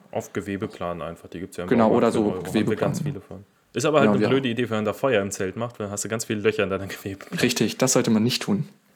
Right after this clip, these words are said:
Speaker 1: Ähm,
Speaker 2: Ähm,
Speaker 1: auch
Speaker 2: ja.
Speaker 1: im Dach immer ist so ein Loch, da wo man
Speaker 2: Mhm.
Speaker 1: den Bock aufbaut, kannst halt einen Bock, zwei Bock, drei Bock, also eine große Bockstelle, zwei oder drei nehmen.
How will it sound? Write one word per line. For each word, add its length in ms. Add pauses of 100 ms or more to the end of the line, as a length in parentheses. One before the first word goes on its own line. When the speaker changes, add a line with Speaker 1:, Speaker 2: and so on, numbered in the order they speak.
(360)
Speaker 1:
Ähm, 320 (120)
Speaker 2:
Ähm, 300 (180)
Speaker 1:
auch 180
Speaker 2:
ja. 100
Speaker 1:
im 200
Dach 240
immer 300
ist 100
so 80
ein 220
Loch, 440 (160)
da 320
wo 60
man 120
Speaker 2:
Mhm. 40
Speaker 1:
den 120
Bock 160
aufbaut, 360
kannst 180
halt 140
einen 160
Bock, 180
zwei 160
Bock, 140
drei 180
Bock, 180
also 200
eine 260
große 300
Bockstelle, 400
zwei 320
oder 120
drei 220
nehmen. 220